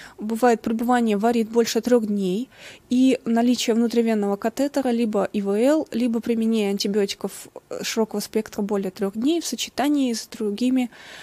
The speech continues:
особенностями, такими как абдоминальная хирургия, парентеральное питание, гемодиализ, панкреатит и применение иммуносупрессивных препаратов. При эмпирической терапии,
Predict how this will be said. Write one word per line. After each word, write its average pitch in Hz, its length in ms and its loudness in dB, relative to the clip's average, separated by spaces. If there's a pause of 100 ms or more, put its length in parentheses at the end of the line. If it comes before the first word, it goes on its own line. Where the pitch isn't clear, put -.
(160)
особенностями, 214 720 0
такими 220 360 0
как 208 300 -2
абдоминальная 202 640 2
хирургия, 262 520 0
парентеральное 190 720 -4
питание, 285 500 0
гемодиализ, 220 720 0
панкреатит 202 720 -6 (240)
и - 60 -10
применение 240 600 2
иммуносупрессивных 233 960 -4
препаратов. 185 580 -4 (1800)
При 262 160 4
эмпирической 262 600 2
терапии, 262 680 2